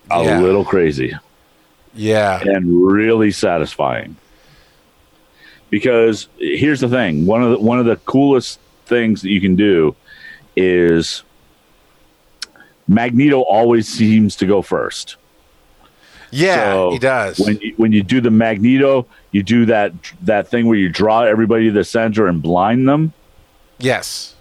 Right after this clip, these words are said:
Speaker 1: If you do that, then Fury goes next ninety percent of the time,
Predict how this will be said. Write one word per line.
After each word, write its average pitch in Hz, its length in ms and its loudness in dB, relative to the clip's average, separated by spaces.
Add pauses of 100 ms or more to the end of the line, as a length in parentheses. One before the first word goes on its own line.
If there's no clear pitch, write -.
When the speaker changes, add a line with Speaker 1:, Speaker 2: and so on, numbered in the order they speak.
(120)
Speaker 1:
If 104 160 -2
you 107 120 2
do 139 260 2
that, 110 440 0
then 104 260 -2
Fury 143 480 0
goes 104 340 0
next 101 560 -4
ninety 98 440 0
percent 92 340 -2
of 85 100 0
the 80 80 0
time, 78 500 -2